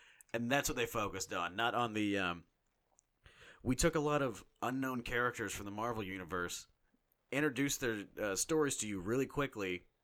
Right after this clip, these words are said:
made you care because we gave them motivation and a reason for you to want them to win, and then we also threw in all these fun little, like,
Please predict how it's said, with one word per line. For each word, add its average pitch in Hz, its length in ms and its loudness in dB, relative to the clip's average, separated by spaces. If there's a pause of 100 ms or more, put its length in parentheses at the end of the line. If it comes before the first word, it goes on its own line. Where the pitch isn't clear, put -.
(220)
made 139 340 0
you 156 180 -2
care 143 680 0 (100)
because 120 380 -4
we 113 120 -6
gave 131 300 0
them 117 380 -6 (240)
motivation 120 840 0
and 107 100 -4
a 101 60 0
reason 117 460 -4
for - 100 -6
you 110 220 -2
to 113 60 -2
want 101 300 -2
them 110 200 -6
to 92 80 -2
win, 95 560 2 (1040)
and 131 240 2
then 131 100 4
we 135 120 4
also 120 400 2
threw 107 320 -4
in 101 80 -2
all 95 80 0
these 98 160 -2
fun 104 240 0
little, 98 200 -4
like, 92 280 -4